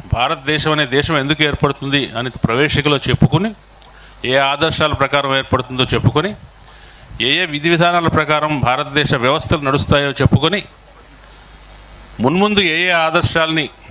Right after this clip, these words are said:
సాధించాలో ఆదేశిక సూత్రాల్లో చెప్పుకొని, పౌరుల హక్కులేంటో చెప్పి, పౌరుల విధులేంటో చెప్పి,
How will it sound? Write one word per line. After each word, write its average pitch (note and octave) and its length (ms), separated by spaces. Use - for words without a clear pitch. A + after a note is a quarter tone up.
సాధించాలో D#3 720
ఆదేశిక C#3 420
సూత్రాల్లో C#3+ 480
చెప్పుకొని, C#3+ 460
పౌరుల F3+ 400
హక్కులేంటో F3+ 640
చెప్పి, - 400
పౌరుల D#3+ 280
విధులేంటో E3+ 540
చెప్పి, C3 460